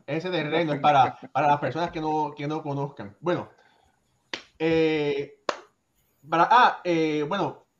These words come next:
Speaker 1: es increíble que en el, que en el Caribe, lamentablemente, si un muchachito ya pasa de los quince años, es un descarte,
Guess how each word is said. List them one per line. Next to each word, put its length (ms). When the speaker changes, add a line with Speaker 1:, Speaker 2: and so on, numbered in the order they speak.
Speaker 1:
es 140
increíble 480
que 100
en 60
el, 220
que 100
en 100
el 120
Caribe, 320
lamentablemente, 880
si 200
un 100
muchachito 500
ya 160
pasa 200
de 80
los 80
quince 280
años, 200
es 40
un 120
descarte, 720